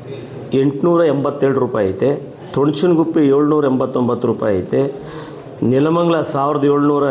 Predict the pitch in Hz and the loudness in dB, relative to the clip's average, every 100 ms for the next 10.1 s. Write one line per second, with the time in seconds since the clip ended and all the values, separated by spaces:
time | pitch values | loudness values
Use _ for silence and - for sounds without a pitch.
0 | 120 - - - - - - - 131 135 | -2 -6 -12 -16 -20 -8 -6 -4 -2 0
1 | 123 117 120 95 92 117 - - - - | 0 0 -2 -4 -2 -2 -2 -10 -18 -16
2 | 151 147 170 156 156 170 185 165 165 170 | -4 0 2 2 2 2 2 4 4 4
3 | 175 170 180 156 143 139 135 123 113 95 | 2 2 2 2 2 0 0 0 2 2
4 | 127 - - - - - - - - - | -2 -4 -14 -20 -20 -20 -20 -20 -20 -20
5 | - - - - 160 175 165 160 156 151 | -20 -20 -8 0 2 4 2 4 2 4
6 | 147 170 - - - - - - - 139 | 2 0 -4 -10 -16 -18 -20 -14 -6 -2
7 | 139 156 151 165 196 - - - - - | 0 0 0 0 -2 -6 -14 -18 -20 -4
8 | 131 160 156 160 - 127 127 113 107 139 | 0 2 0 -2 -4 -2 0 0 0 -2
9 | 156 - - - - - - 156 175 160 | -2 -8 -18 -20 -18 -12 -4 0 0 0